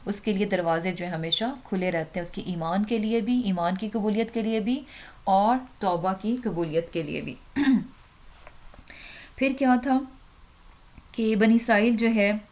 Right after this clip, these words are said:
वो दरिया पार कर गए और फ़िरौन जो था अपने लाओ लश्कर के साथ क्या था कि गर्क हो गया। अब फिर क्या हुआ?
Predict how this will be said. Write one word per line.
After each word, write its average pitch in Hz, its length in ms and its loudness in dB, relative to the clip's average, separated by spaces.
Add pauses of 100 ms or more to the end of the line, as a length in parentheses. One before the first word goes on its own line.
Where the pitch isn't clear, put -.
वो 208 80 0
दरिया 196 300 4
पार 196 300 2
कर 214 200 0
गए 202 280 -2 (400)
और 208 100 4
फ़िरौन 208 460 2
जो 214 120 0
था 202 220 0
अपने 196 320 -2
लाओ 180 220 2
लश्कर 208 340 -2
के 208 120 -2
साथ 175 300 -2
क्या 170 260 -2
था 180 180 -2
कि 190 360 -2 (260)
गर्क 165 340 0
हो 151 180 0
गया। 143 280 -4 (1200)
अब 226 260 6 (680)
फिर 302 180 2
क्या 285 180 2
हुआ? 269 400 6